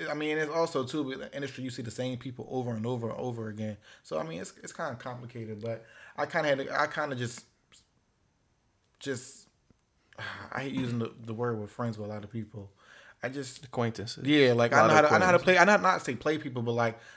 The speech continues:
Speaker 1: I know how to, I know how to play 'em. Like,
Speaker 2: Keep
Speaker 1: it's
Speaker 2: people in their place.
Speaker 1: Right. Like, I
Speaker 2: Yeah.
Speaker 1: know, I know this, it's a game
Speaker 2: Yeah.
Speaker 1: of chess. I know how to move each piece.
Speaker 2: Yeah, I mean, I know for me moving out here, I,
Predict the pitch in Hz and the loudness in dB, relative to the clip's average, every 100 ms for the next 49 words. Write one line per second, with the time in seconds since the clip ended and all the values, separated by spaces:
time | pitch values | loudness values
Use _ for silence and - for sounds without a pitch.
0 | - 151 170 160 151 - 147 156 156 151 | -6 -4 0 0 -2 -4 -4 -2 -2 -2
1 | 147 156 107 104 113 110 131 135 127 123 | -4 -4 -4 -2 0 2 0 2 4 4
2 | 120 131 117 - 131 117 - 120 117 135 | 4 2 2 4 6 6 4 0 2 2
3 | 147 143 139 139 147 147 143 131 139 123 | 4 4 4 -2 -2 -2 -2 -6 -8 -8
4 | - 123 139 143 135 151 143 139 135 135 | -8 -6 -4 -4 -4 0 0 0 -6 -4
5 | 131 139 135 123 - 117 95 - _ _ | -4 -4 -6 -8 -4 -2 -2 -10 _ _
6 | _ _ _ _ _ - 104 - 123 117 | _ _ _ _ _ -6 -2 2 4 6
7 | 110 - 123 135 135 120 123 120 120 110 | 4 2 2 4 4 4 4 4 4 6
8 | 104 110 107 92 | 6 6 8 8